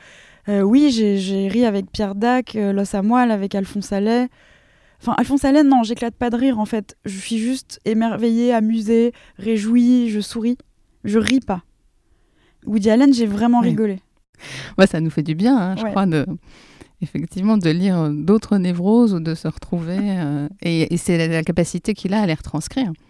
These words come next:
Speaker 1: Mm.
Speaker 2: Léon Spilart, vous voulez en parler un, un petit peu ?
Speaker 1: Si vous voulez, mais
Speaker 2: Ouais.
Speaker 1: di-, demandez-moi, euh, quelque chose, parce que sinon, je vais vous
Speaker 2: Bah,
Speaker 1: faire
Speaker 2: moi,
Speaker 1: une notice Wikipédia.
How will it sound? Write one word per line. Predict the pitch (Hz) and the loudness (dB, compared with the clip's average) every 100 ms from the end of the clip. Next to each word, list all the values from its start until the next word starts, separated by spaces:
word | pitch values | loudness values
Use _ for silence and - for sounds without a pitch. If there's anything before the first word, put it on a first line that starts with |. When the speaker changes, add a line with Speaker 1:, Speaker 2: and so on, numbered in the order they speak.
| - | -8
Speaker 1:
Mm. | 220 - _ _ _ _ | -6 -8 _ _ _ _
Speaker 2:
Léon | 202 254 254 | 0 2 2
Spilart, | - 202 190 185 - - _ - | -2 -4 -2 -2 -8 -20 _ -10
vous | 185 | -4
voulez | 180 | -2
en | 175 | -2
parler | 175 170 180 | -2 -2 -2
un, | 190 - | -6 -6
un | 175 | -6
petit | 170 - | -4 -6
peu ? | - 262 - _ _ - | -4 -4 -4 _ _ -20
Speaker 1:
Si | - 220 | -10 -6
vous | 202 | -4
voulez, | 190 190 | -4 -2
mais | 233 202 | 0 2
Speaker 2:
Ouais. | 202 | 0
Speaker 1:
di-, | 220 - - | -4 -10 -12
demandez-moi, | 208 202 196 190 196 202 | -6 -4 -4 -6 -4 -4
euh, | 196 190 196 | -4 -6 -8
quelque | 196 185 196 | -8 -10 -10
chose, | 190 233 | -8 -8
parce | - 202 | -8 -14
que | 190 | -14
sinon, | - 202 214 | -8 -4 -4
je | 190 | -6
vais | 180 170 180 | -8 -10 -6
vous | 180 | 2
Speaker 2:
Bah, | 214 | 6
Speaker 1:
faire | |
Speaker 2:
moi, | 247 | 6
Speaker 1:
une | 294 | 4
notice | - 196 202 | 0 -8 -12
Wikipédia. | 190 202 220 196 | -12 -10 -10 -10